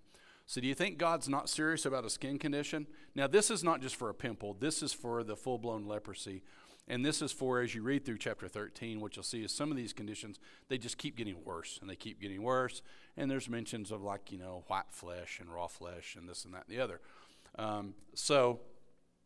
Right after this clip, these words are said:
you know, God's serious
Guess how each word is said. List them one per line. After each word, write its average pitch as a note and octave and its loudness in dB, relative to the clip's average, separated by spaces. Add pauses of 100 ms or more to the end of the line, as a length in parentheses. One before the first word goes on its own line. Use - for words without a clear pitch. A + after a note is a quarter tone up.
(240)
you A2+ -6
know, C3 -6
God's A#2+ 0 (460)
serious - -2